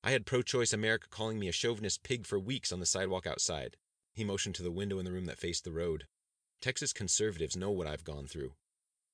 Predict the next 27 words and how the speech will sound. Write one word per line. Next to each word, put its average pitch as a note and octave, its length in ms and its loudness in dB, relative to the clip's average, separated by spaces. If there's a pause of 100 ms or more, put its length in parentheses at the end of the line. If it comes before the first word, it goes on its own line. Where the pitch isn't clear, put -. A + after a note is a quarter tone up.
(440)
"And G2 100 -2
a F#2+ 60 0
judge A#2+ 340 4
overturned A#2 520 0
some A2+ 180 2
of G#2+ 80 0
those G2 220 2
bills F#2+ 240 2
before F#2 260 -2
the F2+ 100 -2
ink G2 160 -2
was E2 160 -4
even D#2 220 -4
dry, D2 220 -4
a C#2+ 100 -4
judge E2+ 320 0
you A2 160 -4
appointed, F#2 500 -2
once F2+ 220 -2
again A#2+ 300 2
caving F2+ 300 -2
into E2 180 -4
the F2 40 0
liberals F#2 380 -2
in F2+ 140 -4
doing F2+ 240 -4
so. C#2+ 280 -2